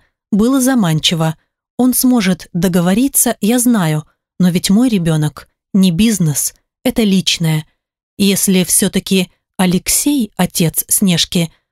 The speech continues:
то такое отношение может обидеть его, задеть.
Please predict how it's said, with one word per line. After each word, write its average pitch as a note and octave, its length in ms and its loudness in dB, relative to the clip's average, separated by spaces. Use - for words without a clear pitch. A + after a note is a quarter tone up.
то C#4 100 0
такое D4+ 320 0
отношение C4 580 0
может A#3 420 0
обидеть A#3 500 0
его, E3 360 0
задеть. G3+ 640 -2